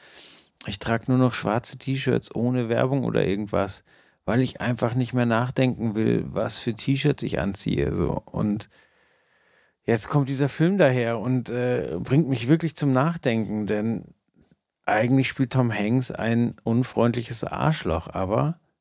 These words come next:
trotzdem <laughs> macht er das so charmant, dass ich Bock hab, äh, mit ihm zu sympathisieren. Also, der Trailer macht richtig, richtig Spaß,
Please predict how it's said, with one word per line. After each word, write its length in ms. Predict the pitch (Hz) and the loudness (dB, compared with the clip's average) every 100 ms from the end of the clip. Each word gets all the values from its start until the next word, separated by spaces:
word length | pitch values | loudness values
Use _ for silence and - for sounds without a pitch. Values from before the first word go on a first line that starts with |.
| _ _ - | _ _ -4
trotzdem 440 | 107 107 123 127 - - - | 0 2 4 4 2 -4 -12
<laughs> 300 | - - - | -20 -16 -4
macht 260 | 131 - | -4 2
er 60 | 135 | 2
das 220 | 107 - | 2 -2
so 120 | 131 | 0
charmant, 560 | 127 131 110 101 135 151 | 2 0 0 -2 -4 -2
dass 160 | 113 120 | -2 -2
ich 220 | 117 - | -4 -2
Bock 300 | 107 - - | -2 -2 -2
hab, 240 | 135 - | -4 -2
äh, 280 | - - 120 - - - _ | 0 0 0 -6 -20 -20 _
mit 200 | - - | -6 -2
ihm 100 | 127 | -2
zu 160 | - 113 | 0 0
sympathisieren. 840 | 123 127 123 113 107 120 135 101 101 - - _ | 0 0 -2 -2 -4 0 0 -2 -6 -20 -20 _
Also, 340 | 123 127 120 104 _ - _ _ _ _ _ _ _ _ _ _ _ | 0 2 2 0 _ -20 _ _ _ _ _ _ _ _ _ _ _
der 220 | - 135 | -6 -4
Trailer 420 | 120 139 143 147 139 | 0 4 6 6 2
macht 400 | 120 - - 131 | 0 -4 -4 -2
richtig, 380 | 147 - 120 | -2 -4 -4
richtig 320 | 131 110 110 - | -4 -4 -8 -8
Spaß, 720 | - 113 117 131 - - | 0 2 4 2 0 -6